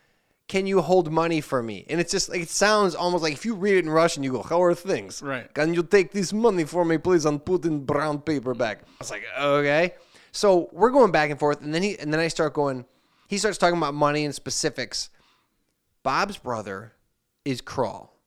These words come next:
Speaker 1: the guy who I talk about who's now living in Colombia off
Speaker 2: Mm-hmm.
Speaker 1: of coke and whores and Bitcoin money, and has been for years. His job is to spend money to try to, he's like, he's like the white trash Jeff Bezos.
Speaker 2: Mm-hmm.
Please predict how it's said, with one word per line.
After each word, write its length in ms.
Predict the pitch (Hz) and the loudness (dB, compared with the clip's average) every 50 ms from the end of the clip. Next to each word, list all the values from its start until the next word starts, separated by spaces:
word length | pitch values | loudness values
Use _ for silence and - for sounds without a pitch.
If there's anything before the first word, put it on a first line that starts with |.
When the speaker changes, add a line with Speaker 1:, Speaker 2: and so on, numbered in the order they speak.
| _ _ | _ _
Speaker 1:
the 80 | 127 135 | -8 -2
guy 220 | 135 131 131 143 | 0 0 2 2
who 180 | 135 147 143 131 | 0 0 -2 -2
I 80 | 120 | -4
talk 300 | 117 - - 127 123 - | -4 -4 -4 -4 -4 -4
about 300 | 135 120 117 117 113 113 | -6 -6 -6 -6 -6 -6
who's 300 | 113 127 120 117 104 - | -8 -8 -8 -8 -8 -8
now 200 | 117 120 120 117 | -8 -6 -6 -4
living 260 | 113 117 120 113 120 117 | -4 -6 -6 -6 -8 -8
in 120 | 110 101 | -10 -10
Colombia 400 | - - 120 120 113 107 101 101 | -8 -6 -6 -6 -4 -6 -6 -4
off 160 | 95 - 127 | -4 -4 -4
Speaker 2:
Mm-hmm. 100 | 120 127 | -6 -6
Speaker 1:
of 60 | 113 | -6
coke 200 | 104 123 110 101 - | -6 -6 -6 -8 -10
and 80 | 104 | -12
whores 260 | 101 117 110 107 98 107 | -12 -10 -10 -10 -10 -10
and 100 | 101 - | -8 -6
Bitcoin 380 | 156 143 - - 117 107 98 | -6 -6 -8 -10 -12 -12 -10
money, 320 | 92 90 90 87 - - _ _ - - | -12 -12 -14 -14 -16 -20 _ _ -10 -8
and 120 | 147 143 | -6 -4
has 240 | 123 151 156 175 165 | -2 -2 0 0 -2
been 320 | - - 220 220 233 226 - - _ | -2 -2 -2 -2 -2 -4 -10 -16 _
for 320 | - - - 165 196 226 226 | -18 -8 -4 -2 0 0 0
years. 420 | 190 170 156 147 143 143 139 - - _ _ _ | 0 0 0 0 0 -4 -6 -8 -14 _ _ _
His 220 | - 175 170 170 - | -4 -4 -4 -4 -2
job 420 | - 165 160 143 139 135 127 - | 0 0 2 2 2 0 -2 -4
is 120 | 117 113 - | -8 -12 -12
to 100 | - - | -10 -12
spend 320 | - - - 135 127 120 | -10 -6 -4 -4 -4 -4
money 260 | 110 107 107 107 107 104 | -6 -8 -8 -8 -10 -12
to 160 | - - 117 | -14 -18 -16
try 240 | - - 123 117 117 | -6 -4 -4 -4 -4
to, 80 | 120 | -6
he's 180 | - 151 156 151 | -8 -6 -2 0
like, 180 | 175 151 - - - - _ _ | 0 0 0 -4 -14 -20 _ _
he's 260 | - 185 208 202 196 | -10 -10 -8 -4 -2
like 240 | 220 208 202 165 151 | -2 0 -2 -2 -4
the 180 | 156 170 160 156 | -6 -6 -6 -2
white 240 | 143 139 135 143 143 | -2 -2 -2 -2 -2
trash 320 | - 151 131 131 123 - | -4 -4 -4 -4 -4 -6
Jeff 280 | - - 131 117 - - | -8 -6 -6 -6 -6 -6
Bezos. 520 | 113 113 110 101 101 87 76 - - - - | -8 -8 -8 -8 -10 -12 -14 -16 -20 -12 -8
Speaker 2:
Mm-hmm. 240 | 135 131 120 107 | -8 -6 -6 -8